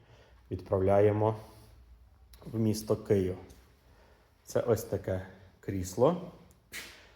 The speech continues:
Також в наявності є дуже гарний вибір крутезних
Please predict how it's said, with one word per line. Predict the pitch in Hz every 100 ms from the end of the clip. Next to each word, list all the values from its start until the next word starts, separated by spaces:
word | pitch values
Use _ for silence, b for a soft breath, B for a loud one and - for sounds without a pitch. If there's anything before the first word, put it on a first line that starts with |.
| B
Також | - 110 110 101
в | -
наявності | 104 120 139 139 - 107
є | 104
дуже | 113 101 101
гарний | - 107 104 98 95 - - -
вибір | 101 113 123 131 - b b b b b
крутезних | - 107 - 107 104 107 120